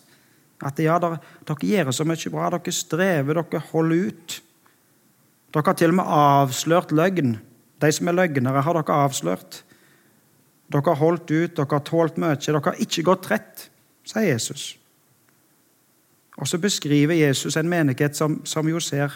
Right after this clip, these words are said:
flott ut. Man tror hva vi hadde beskrevet.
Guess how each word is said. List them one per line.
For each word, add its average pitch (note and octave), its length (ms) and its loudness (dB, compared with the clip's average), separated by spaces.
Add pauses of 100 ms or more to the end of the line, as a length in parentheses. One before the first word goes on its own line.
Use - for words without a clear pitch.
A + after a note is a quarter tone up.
(140)
flott - 300 -10
ut. - 360 -12 (3500)
Man E3 220 0
tror E3+ 320 0
hva E3+ 180 2
vi D#3 160 2
hadde C#3+ 300 2
beskrevet. C#3+ 600 0